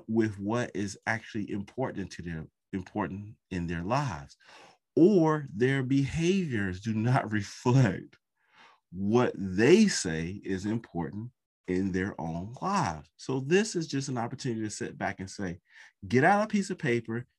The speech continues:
and write down, you know, what are your priorities? What are important to you? You'll, you'll hear these financial planner guys often say this, you know, "Let's on the, on the right side of the paper, let's write out what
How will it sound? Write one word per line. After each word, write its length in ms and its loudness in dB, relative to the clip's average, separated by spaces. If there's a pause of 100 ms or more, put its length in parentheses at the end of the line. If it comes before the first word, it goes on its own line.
and 240 4
write 320 2
down, 540 -4 (880)
you 140 -2
know, 220 -2 (100)
what 500 4
are 80 8
your 200 4
priorities? 760 -4 (180)
What 300 0
are 140 2
important 500 -2
to 100 -6
you? 160 -6
You'll, 320 2
you'll 200 4
hear 200 0
these 180 -2
financial 380 -6
planner 360 -6
guys 500 -8 (140)
often 300 0
say 200 -6
this, 200 -8 (580)
you 100 -6
know, 140 -4 (340)
"Let's 340 2
on 180 2
the, 200 2 (100)
on 160 2
the 100 4
right 320 0
side 220 -2
of 60 -4
the 60 -6
paper, 380 -2
let's 240 -8
write 200 -2
out 260 -4 (120)
what 680 0